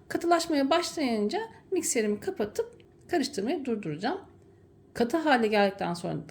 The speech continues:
karıştırmaya devam edersek bu sefer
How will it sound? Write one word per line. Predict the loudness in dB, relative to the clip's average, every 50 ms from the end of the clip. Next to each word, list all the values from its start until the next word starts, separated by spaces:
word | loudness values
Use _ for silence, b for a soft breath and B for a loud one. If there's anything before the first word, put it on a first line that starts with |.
| -12 -2
karıştırmaya | 0 2 2 2 -2 -2 -2 -2 -2 -2 0
devam | 0 0 0 0 0 -2 -2
edersek | -4 -4 -4 -4 -6 -2 -2 -2 -2 -2 B B B B B B B B B -8
bu | -4
sefer | -2 -2 -2 -2 0 2 2 2